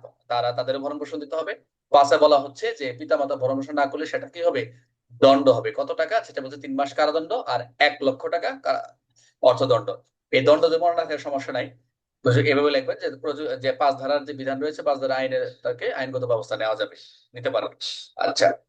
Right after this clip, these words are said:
এখানে বিধান লঙ্ঘন করবে কি? তিন এবং চার। শুধু চার বিধান লঙ্ঘন, তিন বিধান করে সেটা না। পাঁচের দণ্ড হচ্ছে তিন এবং চার যদি বিধান লঙ্ঘন করে সেটা। এবং একটু আসেন, এখন এখানে আবার একটু কথা আছে, পাঁচে আবার দুইটা অপশন আছে। এক, শুধু এখানে আপনার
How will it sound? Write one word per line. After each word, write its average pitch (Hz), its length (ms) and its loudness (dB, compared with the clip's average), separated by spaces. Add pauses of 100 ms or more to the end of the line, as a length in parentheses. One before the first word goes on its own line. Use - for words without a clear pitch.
এখানে 170 300 8
বিধান 147 340 0
লঙ্ঘন 180 220 -2
করবে 180 240 -6
কি? - 120 -14 (260)
তিন 233 240 2
এবং 135 320 -2
চার। 113 240 2 (300)
শুধু 175 280 -4
চার 196 240 2
বিধান 190 200 -4
লঙ্ঘন, 185 180 -10
তিন 214 180 -12
বিধান 190 220 -4
করে 156 120 -2
সেটা 117 240 -4
না। 98 100 -14 (260)
পাঁচের 143 300 6
দণ্ড 180 180 4
হচ্ছে 180 260 -6
তিন 202 220 -14
এবং 151 240 -4
চার 170 240 2
যদি 143 140 -12
বিধান 123 220 -4
লঙ্ঘন 110 260 -2
করে 127 160 2
সেটা। - 280 -2
এবং 139 240 -12
একটু 165 200 -6
আসেন, - 240 -4 (260)
এখন 156 240 2
এখানে 151 260 0
আবার 160 120 -2
একটু 151 160 -14
কথা 123 160 -6
আছে, - 220 -16 (640)
পাঁচে 190 260 2
আবার 196 200 4
দুইটা 151 240 -2
অপশন 120 240 -4
আছে। 104 200 -10 (140)
এক, 131 260 -2
শুধু 147 180 -10
এখানে 170 280 -4 (340)
আপনার 151 440 2